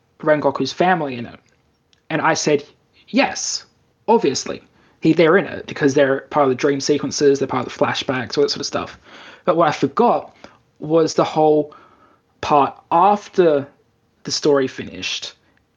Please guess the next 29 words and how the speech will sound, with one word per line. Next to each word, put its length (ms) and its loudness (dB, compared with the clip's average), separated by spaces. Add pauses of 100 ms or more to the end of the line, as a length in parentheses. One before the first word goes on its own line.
(140)
and 260 0
Tanjiro 500 -2
goes 480 2 (200)
to 500 0 (460)
the 100 2
family 560 0
and 100 -2
trying 260 -2
to, 100 -12
like, 160 -6
explain 480 -4
some 140 -4
stuff 480 -6
and 200 -8 (300)
basically 540 -4 (380)
everyone 280 0
cries. 520 -4 (760)
Uh, 500 2 (800)
that's 240 0
not 100 2
in 60 0
the 60 -2
film 220 -8 (520)
at 100 -2
all. 120 -2 (640)
The 120 2
film 360 -2
kind 220 0
of 100 0